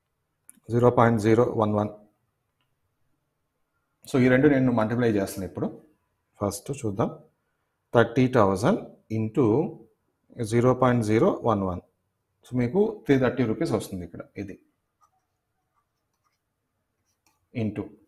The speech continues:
ఇక్కడ మనకి వన్ పాయింట్ జీరో వన్ వన్ హోల్ పవర్ ట్వెల్వ్ వస్తుంది. ఇది వన్ పాయింట్ జీరో వన్ వన్ హోల్ పవర్ ట్వెల్వ్ మైనస్ వన్. అది నేను క్యాలిక్యులేషన్ చేస్తాను. ఆ,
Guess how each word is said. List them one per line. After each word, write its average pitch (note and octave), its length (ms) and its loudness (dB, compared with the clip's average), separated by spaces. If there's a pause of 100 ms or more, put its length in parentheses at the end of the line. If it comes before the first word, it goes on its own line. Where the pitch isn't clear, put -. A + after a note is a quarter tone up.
ఇక్కడ B2 220 0
మనకి C3 320 0
వన్ C3+ 440 0
పాయింట్ D3 560 -2
జీరో A2+ 540 -2 (720)
వన్ A#2+ 380 0
వన్ D#3 400 -2
హోల్ A#2 360 -2
పవర్ A#2 240 0
ట్వెల్వ్ G#2+ 280 -2
వస్తుంది. A#2 520 -8 (100)
ఇది C#3 200 -2
వన్ C3 540 0
పాయింట్ C3+ 380 -4
జీరో A2+ 320 -4 (120)
వన్ B2 300 -4
వన్ D#3 180 -6
హోల్ A2+ 260 -4
పవర్ A#2 260 -4
ట్వెల్వ్ F#2 240 -12 (1200)
మైనస్ G#2+ 340 -6
వన్. F#2 140 -10
అది A#2+ 180 -4
నేను A#2 120 -4
క్యాలిక్యులేషన్ A2 460 -2
చేస్తాను. G2+ 500 -8 (1500)
ఆ, G#2+ 280 -4